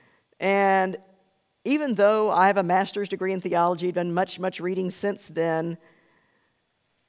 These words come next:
to kind of paraphrase that best-selling book, "All I ever really needed to know about God,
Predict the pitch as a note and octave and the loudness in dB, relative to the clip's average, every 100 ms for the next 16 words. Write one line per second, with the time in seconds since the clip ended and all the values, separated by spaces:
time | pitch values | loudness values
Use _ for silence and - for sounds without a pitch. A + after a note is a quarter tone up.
0 | _ _ _ _ _ _ _ - G#3 G3+ | _ _ _ _ _ _ _ -4 -4 -2
1 | A3+ A3+ G3 - A3 G3+ F#3 - F3+ F3 | 0 0 0 -2 -2 0 0 0 0 0
2 | E3+ E3 E3+ F3 E3+ - F3+ - E3+ E3 | -2 -6 -4 -2 0 -2 -4 -4 -6 -4
3 | D#3+ F3 E3+ - G3 G#3+ G3+ - F#3+ F#3+ | -2 0 0 2 4 4 4 2 0 -2
4 | F3+ A3 C4 A3+ F#3+ F3+ E3 E3+ E3+ E3+ | -4 -2 -2 -2 -2 -4 -4 -4 -2 0
5 | D#3 D3 E3+ E3 D#3 D3+ - E3+ E3+ E3+ | -2 -2 -4 0 2 0 -2 -6 -2 0
6 | D3+ D3+ D#3 | 0 -2 -6